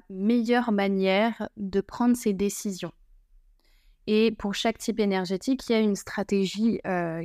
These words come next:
qui est, qui est différente. Par exemple, pour moi, en tant que manifesteur, c'est celle d'informer. Chose que j'avais du mal à faire avant, parce qu'en fait, les manifesteurs sont un type énergétique qui est hyper indépendant et qui a envie de faire un petit peu ce qu'il veut quand il veut,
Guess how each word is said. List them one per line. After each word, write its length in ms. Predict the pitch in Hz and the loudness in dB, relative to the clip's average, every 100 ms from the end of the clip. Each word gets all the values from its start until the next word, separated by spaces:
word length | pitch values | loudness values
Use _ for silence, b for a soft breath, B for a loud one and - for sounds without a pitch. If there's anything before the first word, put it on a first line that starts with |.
| - | -12
qui 360 | - - 185 | -12 -4 0
est, 240 | 175 165 - | 2 0 -4
qui 220 | - - | -6 0
est 80 | 180 | 0
différente. 760 | 160 - - 180 180 226 233 202 | 0 -8 -4 -2 2 2 0 -4
Par 180 | 175 | -2
exemple, 300 | 175 175 226 | -2 0 -2
pour 180 | - 180 | -2 -4
moi, 260 | 175 185 214 | -2 2 2
en 140 | 196 | 0
tant 200 | - 190 | -2 -6
que 120 | - | -2
manifesteur, 840 | 180 175 170 175 180 170 214 226 220 | -2 -2 -2 -4 -4 -4 0 0 0
c'est 180 | 196 180 | -4 -10
celle 260 | - 202 190 | -2 0 0
d'informer. 600 | 196 196 208 185 175 - _ _ _ _ _ _ - | -2 -2 -2 -2 -2 -4 _ _ _ _ _ _ -10
Chose 440 | - 262 269 - | -4 0 0 -2
que 480 | - 240 240 262 240 _ | -2 2 4 2 0 _
j'avais 580 | 196 - - - 185 175 | -10 -10 -6 0 0 0
du 180 | 170 196 | 0 2
mal 220 | 247 247 | 4 4
à 80 | 202 | 2
faire 260 | - 196 180 | 0 -2 0
avant, 460 | 170 185 247 277 | -2 0 2 0
parce 240 | - 180 - | -2 -8 -6
qu'en 100 | 180 | -2
fait, 220 | 233 214 | -2 0
les 120 | 180 | 0
manifesteurs 760 | 170 175 170 - 170 - 233 220 | 2 0 -2 -6 -4 0 0 -2
sont 420 | - 196 196 196 180 | -6 -4 -4 -4 -4
un 180 | 170 | -6
type 440 | 170 - 196 202 - | -6 -8 -8 -6 -4
énergétique 680 | 175 170 170 170 165 226 - - | -2 -2 -2 -6 -6 -8 -10 -6
qui 120 | 196 | -2
est 160 | 202 - _ | -2 -4 _
hyper 360 | 214 - 214 185 | -6 0 0 2
indépendant 640 | 180 170 170 180 175 196 - _ _ _ | 0 -2 0 0 0 -2 -6 _ _ _
et 100 | 196 | -4
qui 80 | 196 | 0
a 80 | 180 | 0
envie 260 | 180 185 | 0 -2
de 60 | 196 | -6
faire 220 | - 202 | -2 2
un 100 | 180 | 2
petit 180 | - 190 | -2 -4
peu 140 | 214 | -2
ce 120 | 208 - | -2 -4
qu'il 200 | 214 190 | -6 0
veut 180 | 214 | 2
quand 300 | 208 190 - | 2 -2 -2
il 140 | 190 180 | -4 -2
veut, 260 | 185 220 | -2 -4